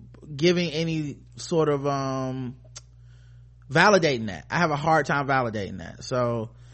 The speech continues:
yeah. Oh, hold on. Let me go to the next session. Um, wait, didn't I make a new session?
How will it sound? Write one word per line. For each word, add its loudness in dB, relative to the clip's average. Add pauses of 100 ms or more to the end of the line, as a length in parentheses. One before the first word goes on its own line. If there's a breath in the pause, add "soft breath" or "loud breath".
(420 soft breath)
yeah. 0
Oh, 0
hold 0
on. 0
Let -2
me -2
go 0
to -4
the -6
next -8
session. -10 (280 soft breath)
Um, -14 (220)
wait, -10
didn't -4
I -6
make -6
a -6
new -6
session? -8